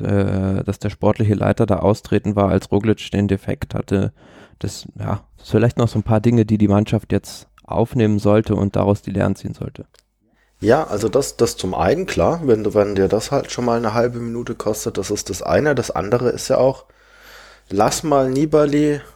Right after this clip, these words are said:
Speaker 2: bei der Etappe, bei der, äh, äh, Carapaz angreift, einfach mal nachfahren und Roglic sitzt nur am Rad. Dann können Nibali, aber auch Roglic die Rundfahrt im letzten Zeitfahren gewinnen.
Speaker 1: Klar,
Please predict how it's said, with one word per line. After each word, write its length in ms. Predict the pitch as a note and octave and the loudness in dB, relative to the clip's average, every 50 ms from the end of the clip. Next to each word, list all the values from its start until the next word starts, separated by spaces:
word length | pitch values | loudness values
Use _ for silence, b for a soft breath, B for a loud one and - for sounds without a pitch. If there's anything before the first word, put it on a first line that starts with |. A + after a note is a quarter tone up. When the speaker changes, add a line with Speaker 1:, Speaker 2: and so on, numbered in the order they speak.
| _ _ | _ _
Speaker 2:
bei 140 | - A#2+ A#2 | -2 -2 0
der 240 | A2+ A#2+ B2+ C3+ C3+ | 2 2 2 4 2
Etappe, 460 | C3 - - B2 A#2+ - - C#3+ C3+ | 2 2 2 0 0 0 -2 -6 -6
bei 200 | B2+ B2+ B2 A#2+ | -2 0 0 0
der, 800 | A2+ A2+ A2+ A2 A2 A2 G#2+ - - A2 A2 G#2+ G#2+ G#2 G#2 G2+ - - - | 2 0 0 0 2 0 0 0 0 0 0 0 0 -2 -4 -6 -12 -14 -10
äh, 200 | A2 G#2+ G#2 G2+ | -8 -6 -6 -6
äh, 40 | G2+ - | -8 -8
Carapaz 640 | - - A2+ A2 B2 C3 C#3 C3+ - C3+ C3 B2 - | -6 -2 -2 2 2 2 2 2 0 -2 -2 -2 -2
angreift, 840 | - - A2 B2+ C3 - - A2+ A#2+ A#2+ B2 A#2+ - - - - _ _ _ _ _ _ _ _ _ _ _ _ _ _ _ _ _ _ _ _ _ | -4 -6 -6 -6 -6 -8 -4 -2 0 2 2 0 0 -6 -18 -20 _ _ _ _ _ _ _ _ _ _ _ _ _ _ _ _ _ _ _ _ _
einfach 280 | - G#2+ A2 A2 A#2+ A2 | -2 -2 0 0 -2 -2
mal 200 | A#2 A2+ A2 A2 | 0 0 0 2
nachfahren 640 | A2+ A#2 B2+ C#3 - - - - G2+ G2 G2+ G#2 A2+ _ _ _ _ - | 2 2 2 0 -2 -8 -10 -10 -10 -10 -10 -14 -20 _ _ _ _ -18
und 160 | - G#2 G#2 | -16 -14 -10
Roglic 400 | F#2 A2 A#2 - - C3 B2+ - | -8 -8 -8 -8 -10 -12 -12 -10
sitzt 320 | - - B2+ - - - | -10 -10 -10 -10 -10 -10
nur 160 | B2+ C3 B2+ | -4 -2 -2
am 120 | B2 B2+ A#2+ | -2 0 0
Rad. 420 | A#2+ A#2 A#2 A#2 A2+ - - _ _ _ _ _ _ _ _ _ _ _ _ _ _ _ _ _ _ _ _ _ _ _ - | 2 4 4 4 4 0 -6 _ _ _ _ _ _ _ _ _ _ _ _ _ _ _ _ _ _ _ _ _ _ _ -8
Dann 300 | A2 G#2+ G2+ G2+ F#2+ - _ - | -6 -6 -6 -6 -12 -16 _ -10
können 500 | - - G2+ F#2 G2+ A#2+ D3 D#3+ E3+ - _ _ _ _ | -4 0 2 2 2 0 -4 -8 -10 -14 _ _ _ _
Nibali, 600 | _ G#2 G#2+ A2+ C3 C3 C#3 C3+ C3+ C3+ C#3 C3+ | _ -8 -2 -2 0 2 2 2 2 4 2 4
aber 220 | - A2+ A2+ A#2 A2 | 2 2 2 2 0
auch 180 | A2+ A2 - | 0 0 0
Roglic 400 | - G#2+ G#2 - - C3 B2 - | -2 -4 -2 -2 -4 -4 -4 -4
die 100 | - A#2 | -8 -8
Rundfahrt 420 | G#2+ G#2 A#2 A#2+ - - B2+ B2 A#2 | -6 -6 -6 -6 -2 0 0 0 0
im 140 | A#2 A#2 A2 | 0 -2 -2
letzten 320 | A2+ A2 - - - A2 | -2 -2 -4 -12 -16 -10
Zeitfahren 500 | - - G#2+ A2+ A#2 - - C3 B2+ C3 | -2 0 0 0 0 -2 -6 -6 -4 -4
gewinnen. 300 | C3 B2+ C3+ C#3 A#2+ G#2 _ _ _ _ - - - | -2 0 0 -2 -2 -4 _ _ _ _ -20 -20 -12
Speaker 1:
Klar, 280 | - - - - C#3 | -8 -4 -2 -2 -2